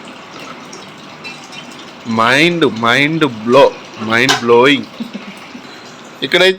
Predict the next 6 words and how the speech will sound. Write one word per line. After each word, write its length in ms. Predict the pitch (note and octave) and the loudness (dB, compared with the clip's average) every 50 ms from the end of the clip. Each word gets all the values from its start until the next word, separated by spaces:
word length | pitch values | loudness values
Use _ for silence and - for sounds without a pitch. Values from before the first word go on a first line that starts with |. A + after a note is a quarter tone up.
| - | 4
చూడండి 260 | G#3 G#3 G#3 G#3+ A3 G#3+ | 4 6 6 4 2 2
ఫ్రెండ్స్, 240 | G#3+ A3 G#3+ G3+ C#4 G3+ | 2 2 2 2 2 2
నెయ్యి 180 | G3 F#3+ G3 G3+ | 4 4 4 4
అయితే 220 | G3+ G3 - G3 F#3+ | 2 2 4 4 4
వేసేసారు, 540 | F#3 F3+ - G3 F3+ F#3 G3+ F3 F3 F3 G3 E4 E4+ E4 - - - - - - - - - - - - - - - - - - - - - - - - - - - - - - - - - - - - - - - - - - - - - - - - - - - - - | 4 2 2 0 0 2 4 4 4 2 0 -2 -4 -8 -14 -18 -20 -20 -20 -20 -20 -20 -20 -20 -18 -16 -14 -14 -14 -16 -16 -18 -18 -18 -18 -18 -20 -20 -20 -20 -20 -20 -18 -18 -18 -18 -18 -18 -18 -20 -20 -20 -20 -18 -18 -18 -18 -18 -18 -18 -18 -18 -18 -18 -8 -2 0
కొంచెం 280 | D#3 D#3 D#3 F3 E3 | 0 2 2 2 2